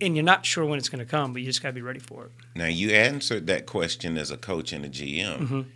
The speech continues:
Speaker 2: Answer it as a president, a business owner. A-, answer it from a business perspective. Like, you know, I'm sure it wasn't easy getting to where you are, getting the team started,
Speaker 1: Mm-hmm.
Speaker 2: not here in Birmingham.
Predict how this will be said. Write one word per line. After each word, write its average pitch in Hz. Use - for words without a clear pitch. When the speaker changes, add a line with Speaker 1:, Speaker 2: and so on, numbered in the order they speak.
Speaker 2:
Answer 123
it 110
as 98
a 80
president, 87
a 76
business 76
owner. 67
A-, 104
answer 98
it 78
from 90
a 78
business 87
perspective. 69
Like, 67
you 98
know, 85
I'm 92
sure 113
it 101
wasn't 101
easy 104
getting 90
to 95
where 87
you 90
are, 92
getting 90
the 73
team 104
started, 101
Speaker 1:
Mm-hmm. 139
Speaker 2:
not 143
here 165
in 156
Birmingham. 101